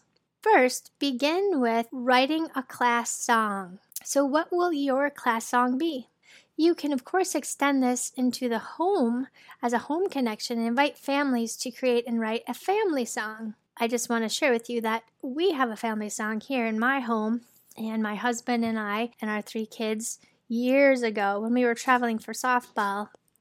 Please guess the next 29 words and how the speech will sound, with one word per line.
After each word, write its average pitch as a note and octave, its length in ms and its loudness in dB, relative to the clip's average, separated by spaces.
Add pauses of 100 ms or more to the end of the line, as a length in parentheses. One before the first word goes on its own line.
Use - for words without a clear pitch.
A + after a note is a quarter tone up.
we C#4+ 220 -2
decided A#3+ 480 2
on A3 140 2
a A3 40 -2
family A3 380 -2
song, A3 400 0
and B3 100 2
it C#4 140 2
is A#3+ 220 0
the A3+ 80 -2
Muppet C#4 580 2
song, B3+ 680 2 (220)
Life's C#4+ 400 4
a D4+ 60 6
Happy C4 340 2
Song. G3+ 540 -2 (180)
Family E4+ 340 4
songs C#4+ 380 0
and B3+ 140 0
classroom B3+ 480 2
songs A3+ 340 -2
are A3+ 160 0
a A3 60 -4
great B3+ 400 0
way A#3 160 -2
to A3+ 80 -4
share A3+ 340 0
and A3 100 -2
celebrate G#3+ 400 0